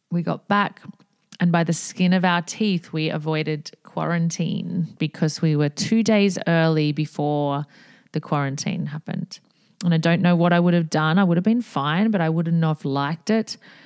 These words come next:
because, truth be told, if I had to go into quarantine for two weeks after being in absolute <laughs> freedom and bliss for three and a half,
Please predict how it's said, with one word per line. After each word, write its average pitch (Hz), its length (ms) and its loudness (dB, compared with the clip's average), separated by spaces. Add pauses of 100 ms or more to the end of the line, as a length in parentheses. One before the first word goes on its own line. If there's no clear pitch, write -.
(600)
because, 165 300 0
truth 160 320 -2
be 160 120 0
told, 156 680 0
if 160 160 -2
I 151 640 2 (100)
had 156 240 -8
to 170 80 -4
go 156 120 -2
into 151 200 -4
quarantine 156 640 -6
for 165 80 -6
two 160 240 -6
weeks 143 260 -8
after 160 220 -10
being 151 340 -6 (240)
in 170 200 4
absolute 175 600 2
<laughs> - 100 -12
freedom 180 300 4
and 160 160 4
bliss 160 380 0
for 156 160 -8
three - 460 -6
and 156 100 -2
a - 20 -6
half, 160 760 -4